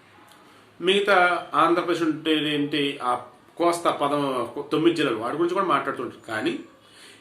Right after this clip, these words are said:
ఈయన కూడా ఎక్కువ మాట్లాడే వాటిల్లో ఏముంటుందంటే, టీడీపీని పాయింట్ అవుట్ చేసేసి గట్టిగా మాట్లాడుతాం.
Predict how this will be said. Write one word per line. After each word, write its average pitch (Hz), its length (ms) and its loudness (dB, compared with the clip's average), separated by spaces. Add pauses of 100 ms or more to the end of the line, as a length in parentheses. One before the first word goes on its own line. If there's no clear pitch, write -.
ఈయన 233 220 0
కూడా 233 280 4
ఎక్కువ 170 340 2
మాట్లాడే 190 460 2
వాటిల్లో 156 400 2
ఏముంటుందంటే, 147 800 -4 (440)
టీడీపీని 233 720 -2 (120)
పాయింట్ 156 380 2
అవుట్ 139 340 -2
చేసేసి 135 360 -4
గట్టిగా 156 400 -4
మాట్లాడుతాం. 110 600 -6